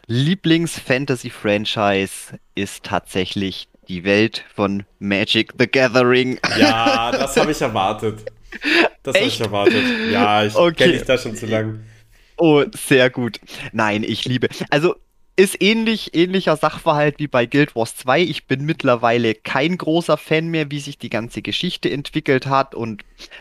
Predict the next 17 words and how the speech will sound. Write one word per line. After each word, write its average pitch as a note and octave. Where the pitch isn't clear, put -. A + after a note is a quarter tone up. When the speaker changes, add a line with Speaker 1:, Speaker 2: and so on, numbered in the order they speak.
Speaker 1:
ähm, A2
was C3
alles B2
Neues A#2
an A2+
Story A2+
und G#2+
Lore A2+
dazugekommen B2
ist A2+
und, A2
mm, D#3+
es C3+
ist C#3+
schon B2
mittlerweile A2
sehr, G2+